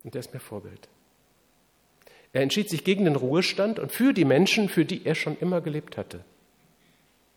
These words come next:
Er legt die Echtheitsprüfung auf sein Leben ab. Nun, für uns verschwindet ja dann sein Leben im Dunkeln. Wir wissen nicht genau, wie es geendet hat. Es gibt da Vermutungen. Aber was wird Gott am Ende zu seinem Leben sagen?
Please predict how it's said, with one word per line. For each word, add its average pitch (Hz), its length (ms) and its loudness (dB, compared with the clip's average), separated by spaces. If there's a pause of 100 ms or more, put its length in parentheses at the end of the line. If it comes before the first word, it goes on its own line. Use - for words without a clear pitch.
(260)
Er 120 60 -2
legt 139 220 -4
die - 140 -8
Echtheitsprüfung - 1160 -8
auf 107 160 -10
sein 104 260 -8
Leben 101 300 -12
ab. - 220 -16 (400)
Nun, 156 220 2
für - 160 0
uns 175 260 2
verschwindet 180 600 0
ja 127 120 0
dann 127 180 0
sein 127 160 -2
Leben 135 380 -2
im 120 160 -4
Dunkeln. 135 400 0
Wir 120 100 -2
wissen 147 260 0
nicht 131 220 -6
genau, 120 260 -4
wie 117 60 -6
es - 140 -12
geendet 147 420 0
hat. 151 140 -4
Es - 100 -16
gibt - 220 -12
da 113 40 -4
Vermutungen. 123 640 -4 (2250)
Aber 139 240 4
was 156 180 2
wird 160 180 0
Gott 202 300 -2
am 117 140 -2
Ende 95 300 -6
zu - 120 -10
seinem 98 240 -8
Leben 95 260 -12
sagen? 95 380 -18